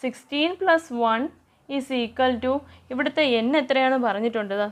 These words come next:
ക്വസ്റ്റ്യനിൽ ടു, ഏ, X plus Y the whole raised to fifty. അതായത്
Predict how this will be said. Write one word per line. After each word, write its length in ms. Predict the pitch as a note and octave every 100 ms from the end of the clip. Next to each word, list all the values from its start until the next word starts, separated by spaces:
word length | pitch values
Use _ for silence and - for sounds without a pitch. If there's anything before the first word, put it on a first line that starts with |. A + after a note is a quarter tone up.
| -
ക്വസ്റ്റ്യനിൽ 400 | A#3+ - C4 B3+ F4 _ _ _
ടു, 80 | B3 C4+ C4 - A#3
ഏ, 20 | A#3 A3
X 40 | A3 -
plus 180 | C#4+ C#4+ A#3+
Y 40 | A#3+
the 60 | B3
whole 140 | A#3 A#3
raised 160 | A#3+ C4
to 40 | B3+
fifty. 380 | A#3 - - - _ _ _ _ -
അതായത് 320 | A3 G#3 G#3